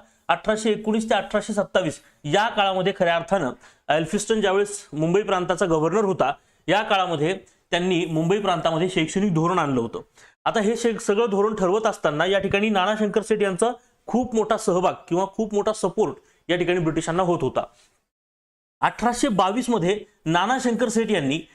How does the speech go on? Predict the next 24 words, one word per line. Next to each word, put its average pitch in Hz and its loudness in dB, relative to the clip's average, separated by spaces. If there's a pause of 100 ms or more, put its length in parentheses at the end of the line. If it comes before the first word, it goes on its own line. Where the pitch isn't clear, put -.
(180)
बॉम्बे 233 0
नेटिव्ह 226 0
एज्युकेशन 214 0
सोसायटीची 208 -2
स्थापना 180 -2
केली. 131 -2 (420)
आता 202 0 (100)
या 214 2
सोसायटीच्या 247 0
वतीनं 220 0
मुंबई 208 0 (120)
आणि 165 0
मुंबईच्या 190 0
बाहेर 165 0 (280)
खूप 254 -2
साऱ्या 214 0
शाळा 165 0 (300)
या 180 4
ठिकाणी 165 0
काढण्यात 156 0
आल्या 143 2
होत्या, 135 -4 (400)
येते 160 0
लक्षात? 196 0